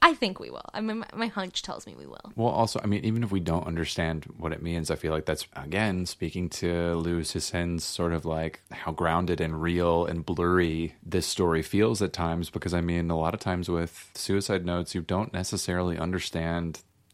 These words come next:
Speaker 2: the headspace
Speaker 1: Oh,
Speaker 2: or the
Speaker 1: yeah.
Speaker 2: final things that somebody's thinking. And I, you know, I feel like that's part of, part of the heartbreak.
Speaker 1: You're so right. There's something really, <sighs>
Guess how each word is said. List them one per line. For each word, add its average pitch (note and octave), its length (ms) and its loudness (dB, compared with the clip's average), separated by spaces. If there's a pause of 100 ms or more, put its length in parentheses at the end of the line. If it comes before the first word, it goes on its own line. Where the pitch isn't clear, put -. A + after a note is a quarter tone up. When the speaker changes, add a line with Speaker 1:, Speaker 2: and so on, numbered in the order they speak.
(120)
Speaker 2:
the E2 60 4
headspace E2 760 -2
Speaker 1:
Oh, F#2+ 60 0
Speaker 2:
or F2+ 300 6
the F2 100 2
Speaker 1:
yeah. E2+ 80 -4
Speaker 2:
final E2+ 260 4
things F2 300 0
that F2+ 160 -2
somebody's D#2+ 400 0
thinking. F2+ 720 0
And E2+ 200 -4
I, - 140 -4 (180)
you G2 160 -4
know, D#2+ 160 0
I D#2+ 60 2
feel F2+ 160 -2
like F2+ 140 0
that's F2 160 0
part F2 260 0
of, E2+ 340 -4
part E2+ 280 2
of E2+ 160 2
the D2+ 60 -2
heartbreak. D2 560 -2 (100)
Speaker 1:
You're G3 120 -4
so E3 380 -6
right. - 400 -10
There's F#3 260 -4
something A#3 760 -4 (500)
really, G3+ 800 0 (340)
<sighs> - 60 -10